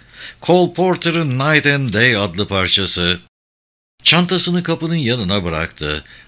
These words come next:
Açık kapısından ceviz büfenin, şöminenin üzerindeki çerçeveli fotoğrafların göründüğü oturma odasının önünden geçti.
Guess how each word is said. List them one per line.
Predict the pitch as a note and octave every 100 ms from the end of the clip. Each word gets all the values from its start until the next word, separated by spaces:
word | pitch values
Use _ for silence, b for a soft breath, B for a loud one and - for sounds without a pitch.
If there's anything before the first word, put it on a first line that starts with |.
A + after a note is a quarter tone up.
| -
Açık | C#3+ - F3 -
kapısından | G#2 F#2 F2+ E2 D#2+ F2+
ceviz | F2 A#2+ A#2+ C3 F2+
büfenin, | G#2+ F#2+ F2 F2
şöminenin | F#2+ B2+ B2+ C3+ C#3 D3
üzerindeki | C3+ B2 C#3 B2 C3 C3
çerçeveli | - B2+ G#2 B2 A#2+ C#3+
fotoğrafların | A#2 A#2 A2+ G#2 A2 G2+ G#2 A#2+
göründüğü | G2 G2 F#2+ F#2+ E2 E2+ G2 B B
oturma | C#3+ C#3 C#3 B2+
odasının | C#3 A#2+ A2+ A2 A#2+
önünden | G#2 G#2 G2 F2 G2+ F#2
geçti. | E2+ E2 - D#2+ D#2+